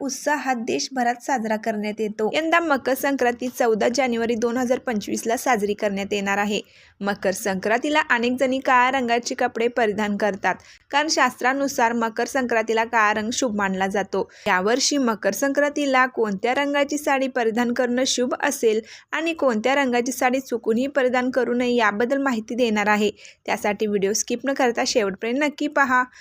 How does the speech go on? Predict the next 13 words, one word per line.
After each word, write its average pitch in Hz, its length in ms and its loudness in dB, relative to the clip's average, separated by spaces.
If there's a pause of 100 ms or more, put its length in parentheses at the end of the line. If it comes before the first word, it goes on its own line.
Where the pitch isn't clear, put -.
(200)
नंबर 277 440 4
एक, 240 200 2 (100)
काळ्या 202 320 2
रंगाची 196 340 -2
साडी. 208 160 0 (540)
काळ्या 277 240 6
रंगाची 294 400 0
साडी 285 300 2
तुम्ही 262 240 -2
मकर 247 320 0
संक्रांतीला 220 580 0
नेसू 247 280 0
शकता. 208 360 -2